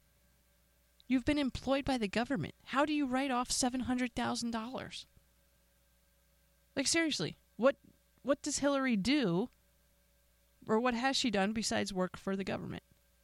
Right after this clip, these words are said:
I guess we've got some book sales in there, maybe? But you don't write off seven hundred thousand dollars in book sales. I have a book.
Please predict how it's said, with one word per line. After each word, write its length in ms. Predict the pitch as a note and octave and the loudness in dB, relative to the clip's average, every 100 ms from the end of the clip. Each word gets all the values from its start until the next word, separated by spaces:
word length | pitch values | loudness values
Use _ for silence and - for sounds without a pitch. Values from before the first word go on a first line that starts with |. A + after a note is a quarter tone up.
| _ _ _ _ _ _ - | _ _ _ _ _ _ -4
I 40 | |
guess 180 | A3 B3 | 0 0
we've 100 | C4 | 0
got 160 | A#3 A#3 | 0 0
some 180 | F3+ E3 | -2 0
book 200 | G3 - | -2 0
sales 320 | D4 D4+ D4 | 0 0 0
in 100 | D4 | 0
there, 140 | D4+ | 0
maybe? 440 | D4 D4+ D#4+ E4 - _ _ _ _ _ _ _ _ _ _ | 0 0 0 -2 -6 _ _ _ _ _ _ _ _ _ _
But 180 | - - | 0 0
you 60 | F#4 | 2
don't 100 | G#4 | 0
write 140 | A3 | -2
off 100 | - | 0
seven 480 | - - - C4+ B3+ | 2 2 0 0 0
hundred 400 | - A#3+ A#3 F#3+ - | 2 2 2 0 -2
thousand 420 | F3+ A#3+ A3+ G3 | 0 0 0 2
dollars 360 | F3 G#3+ A3 | 2 2 2
in 80 | G3+ | 0
book 200 | F3 F3+ | 0 -2
sales. 280 | - G#3+ - - - - - | 0 -2 -2 -10 -20 -14 -4
I 120 | A4 | -2
have 140 | D4+ | -2
a 40 | F3+ | -4
book. 380 | F3+ B3+ - | -4 -4 -4